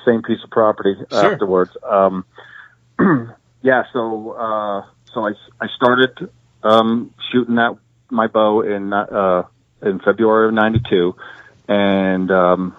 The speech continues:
Speaker 1: you know, did, did all the Asbel tricks and, and got as good as I could. And, uh, so I, I got this really, I, my dad actually got me this really nice piece of property. The problem was, uh, a lot of New Jersey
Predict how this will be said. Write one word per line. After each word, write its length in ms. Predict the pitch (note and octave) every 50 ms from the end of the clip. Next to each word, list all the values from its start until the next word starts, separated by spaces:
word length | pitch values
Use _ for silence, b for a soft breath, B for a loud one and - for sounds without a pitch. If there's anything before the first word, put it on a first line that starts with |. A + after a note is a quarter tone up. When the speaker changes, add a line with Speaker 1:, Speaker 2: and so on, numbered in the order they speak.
| _ _ _
Speaker 1:
you 120 | - A#2 G#2
know, 160 | F#2+ F#2+ - - - _ _ _ _ _ _ _ _ _ _ _ _ _ _ _ -
did, 320 | A2+ G#2 G2+ - - - -
did 140 | A2+ G#2
all 200 | A2+ A2 A2 A#2+ A#2
the 80 | A#2+
Asbel 500 | A#2 A#2 A2+ A2+ A2 - - A#2+ A2+ A2
tricks 300 | - - A#2 A2+ G#2+ - -
and, 280 | A2+ G#2 G#2 G#2 G2+ F#2+ - _
and 200 | G#2+ G2+ G2 G2 F2+
got 180 | G#2+ G2+ G2 G2+
as 80 | G2+ -
good 160 | - A2+ G#2
as 120 | G#2+ G2 G#2
I 100 | G#2 G2
could. 340 | - - A2 G2 F#2+ F#2+ - _ _ -
And, 260 | G#2+ G2 F#2+ F#2+ F#2
uh, 240 | F#2+ F#2 F2+ F2 - b b b b b _ _ _ -
so 180 | A2 G2+ G2+
I, 120 | G2 G2 F#2 - A2
I 80 | G#2+
got 180 | F#2+ A2+ G#2+ F#2+
this 120 | - F2+ - A2+
really, 240 | A2 G2+ G#2 G2+ - _ _ _
I, 120 | - F#2+ F#2
my 180 | F#2+ F#2 G2+
dad 260 | F#2 A2 A#2 A#2+ G#2+ G2
actually 300 | F#2+ F2+ - - F#2+ F#2
got 200 | G2 G2 E2 E2
me 120 | F#2 G2
this 140 | F#2 F#2+ - -
really 200 | G#2 G2+ F#2+ F#2+
nice 220 | F#2 F#2 F2+ F2 -
piece 180 | - G2+ F#2+ - -
of 60 | _
property. 460 | A2+ G2+ G2 F#2+ - G2 F#2+ F#2 F2+ - _ _ _ _ _ _ _ _ _ _ _ _ - B B B B B B B B _
The 80 | B2+ G2
problem 480 | - - - C#3+ C3 A#2+ A#2+ A2+ A2
was, 260 | A2 A2 G#2+ A2 A2 - - - _ _ -
uh, 60 | A#2 G#2 G2+ G2 G2 F#2+
a 100 | - F#2+
lot 200 | G2 G#2 G#2 G2
of 40 | F#2+
New 140 | G2 G2 F#2+
Jersey 460 | - A#2+ B2+ A#2+ G#2+ - G2+ F#2+